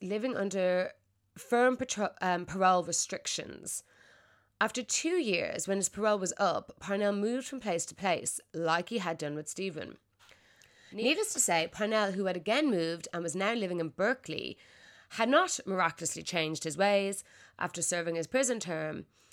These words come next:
And in two thousand and four, the police received a tip from a woman called Diane Stevens that Parnell was up to no good once again.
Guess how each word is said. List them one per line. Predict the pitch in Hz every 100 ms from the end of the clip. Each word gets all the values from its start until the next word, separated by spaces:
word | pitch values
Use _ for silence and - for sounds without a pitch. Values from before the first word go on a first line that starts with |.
| - -
And | 190
in | 175
two | - 311
thousand | 311 294 285
and | 269
four, | 170 147 104 - _ _ -
the | -
police | 180 311 -
received | 294 208
a | 185
tip | - -
from | 277
a | 233
woman | 180 160 151
called | - 185 170 -
Diane | 196 185 185 190 -
Stevens | - 196 160 139 - - - - - - -
that | 202
Parnell | - 254 262 175 160 -
was | 170 -
up | 196 -
to | 220
no | 220 202
good | 175 160 165 -
once | 156 160 151
again. | 165 156 98